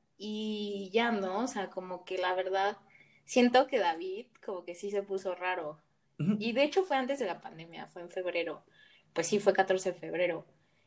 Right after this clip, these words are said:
Speaker 1: Y, y de ahí como que se alejó de mí. Me puse triste, la verdad. Pero después, justo, o sea, pasó la pandemia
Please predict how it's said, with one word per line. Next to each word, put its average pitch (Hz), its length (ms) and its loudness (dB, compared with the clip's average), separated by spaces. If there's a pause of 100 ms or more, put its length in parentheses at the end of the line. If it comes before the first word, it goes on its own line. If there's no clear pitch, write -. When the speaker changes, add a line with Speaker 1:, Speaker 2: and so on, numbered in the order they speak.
(220)
Speaker 1:
Y, 190 1040 0 (320)
y 208 140 0
de 214 120 8
ahí 214 260 8
como 254 200 2
que 160 120 -4
se - 120 -10
alejó 160 380 -4
de 170 120 -4
mí. 165 320 -14 (440)
Me 185 200 -4
puse 196 260 -2
triste, 185 380 -8
la 156 140 -8
verdad. 175 340 -4
Pero 196 200 8
después, 226 640 6
justo, 202 460 -4
o 240 120 -6 (460)
sea, 202 240 4
pasó 190 240 2
la 233 160 0
pandemia 190 760 -6